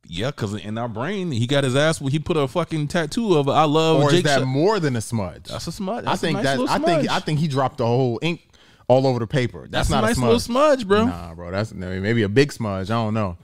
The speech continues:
Speaker 1: I mean, 'cause when you look at it, no matter what, you can say, yes, he wasn't fighting, uh, M M A, but in your brain, he got his ass whooped by somebody who doesn't even know.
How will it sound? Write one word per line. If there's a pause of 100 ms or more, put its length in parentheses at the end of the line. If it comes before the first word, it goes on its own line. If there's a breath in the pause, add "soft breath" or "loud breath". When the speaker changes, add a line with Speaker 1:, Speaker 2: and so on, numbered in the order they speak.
Speaker 1:
I
mean,
'cause
when
you
look
at
it,
no
matter
what, (420 soft breath)
you
can
say,
yes,
he
wasn't
fighting,
uh,
M
M
A, (200 soft breath)
but
in
your
brain,
he
got
his
ass
whooped
by
somebody
who
doesn't
even
know.